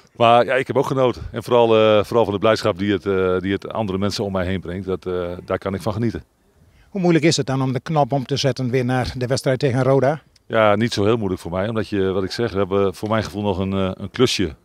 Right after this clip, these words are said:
Speaker 1: Is het niet, maar ons doel is natuurlijk dat kampioenschap. En, en daar moeten we nog minimaal vier punten voor halen.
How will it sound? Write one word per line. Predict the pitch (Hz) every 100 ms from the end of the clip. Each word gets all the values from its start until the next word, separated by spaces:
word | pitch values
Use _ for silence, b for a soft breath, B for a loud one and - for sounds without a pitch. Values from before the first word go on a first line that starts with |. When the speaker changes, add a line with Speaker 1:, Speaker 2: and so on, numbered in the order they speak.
| - _ -
Speaker 1:
Is | 107 90
het |
niet, | 113 113 104
maar | 101 95 87 B B B B
ons | - 98
doel | 101 117
is | 95
natuurlijk | 87 104
dat | 95
kampioenschap. | - 101 120 151 131 104 -
En, | - 104 92
en | 101
daar | 104 104
moeten | 110 101
we |
nog | 101 98
minimaal | 107 107 104 98
vier | 104
punten | 104 123 90
voor | 90
halen. | 87 107